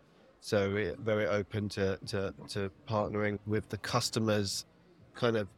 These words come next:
ecosystem and fitting into that ecosystem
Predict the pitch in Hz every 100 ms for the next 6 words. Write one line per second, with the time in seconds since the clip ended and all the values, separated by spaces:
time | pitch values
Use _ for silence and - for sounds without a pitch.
0 | - - 135 - 135 135 135 - 151 156
1 | 151 113 104 127 - 120 117 110 117 98
2 | 120 123 120 131 - 139 143